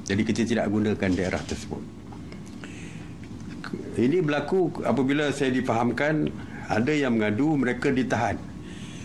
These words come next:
di S J R Sekatan Jalan Raya di dalam, dalam daerah kerana ianya merupakan sempadan daerah P D R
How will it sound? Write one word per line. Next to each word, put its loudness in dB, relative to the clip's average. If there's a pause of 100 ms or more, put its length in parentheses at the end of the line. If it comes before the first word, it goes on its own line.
(140)
di 4
S 0
J 2
R 2
Sekatan 2
Jalan 4
Raya 2 (1500)
di 2
dalam, 2
dalam 4
daerah 2 (480)
kerana 4
ianya 4
merupakan 4 (560)
sempadan 2
daerah 2 (160)
P 2
D 2
R -2